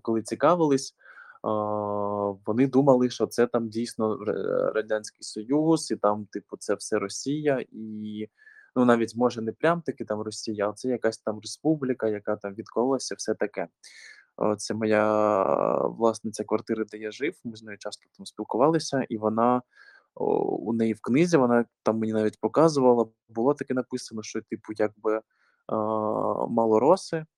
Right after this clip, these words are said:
ну, типу, про українців, і великі, вона так каже, що є, типу, великі русські і є малі русські. Типу, вони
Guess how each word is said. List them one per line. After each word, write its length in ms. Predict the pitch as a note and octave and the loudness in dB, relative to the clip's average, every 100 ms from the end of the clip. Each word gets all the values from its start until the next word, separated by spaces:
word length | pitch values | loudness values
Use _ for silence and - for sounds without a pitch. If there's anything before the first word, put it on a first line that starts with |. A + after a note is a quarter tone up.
| _ - | _ -10
ну, 120 | B2 | -8
типу, 260 | A#2 G#2+ | -8 -10
про 160 | G#2+ A2+ | -2 -2
українців, 640 | G#2+ A#2 A2 A2+ A2 - G2+ | 0 -2 -2 -4 -6 -8 -4
і 80 | A#2+ | -4
великі, 380 | C3+ A#2 A#2+ - | 0 2 2 0
вона 220 | A2+ A#2+ B2 | 2 4 4
так 180 | G#2+ | 0
каже, 220 | - G#2 G#2 | 0 0 0
що 140 | - | -6
є, 80 | G#2+ - - | -6 -8 -12
типу, 320 | G2 G2+ G2 | -2 2 2
великі 420 | A2 B2 E3+ E3 | 2 2 2 2
русські 560 | C3+ C#3 C#3 - B2 B2+ _ - - _ | 0 -2 -10 -8 -10 -10 _ -20 -20 _
і 100 | - A2 A2+ G#2+ | -4 -2 -2 2
є 160 | A2+ A#2 - | 2 2 -4
малі 300 | A2+ A2+ A2 | 0 0 0
русські. 460 | G#2 G#2+ - - - | -4 -4 -10 -10 -12
Типу, 340 | - - - | -12 -16 -12
вони 500 | F2 - A#2 C#3 C#3+ | -10 -6 -2 -2 -2